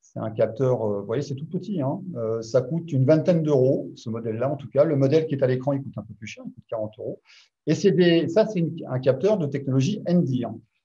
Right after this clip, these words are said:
Et sans rentrer dans le détail, euh, la communauté, euh, scientifique et technique qui s'occupe de, de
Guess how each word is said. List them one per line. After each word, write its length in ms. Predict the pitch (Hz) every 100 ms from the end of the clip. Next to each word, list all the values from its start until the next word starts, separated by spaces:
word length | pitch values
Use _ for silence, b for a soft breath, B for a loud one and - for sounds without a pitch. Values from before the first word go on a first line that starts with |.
| _ _ _
Et 120 | 120 123
sans 180 | 175
rentrer 200 | 190 185
dans 140 | 175 147
le 40 |
détail, 440 | 139 139 202 247 160
euh, 840 | 123 127 120 117 110 107 107 110
la 160 | 113 127
communauté, 640 | 139 139 139 139 151 143
euh, 360 | 113 107 104 104
scientifique 520 | 123 127 131 147 127
et 60 | 110
technique 380 | 117 123 139 139
qui 100 | 107
s'occupe 360 | 110 110 135 113
de, 80 |
de 80 | 104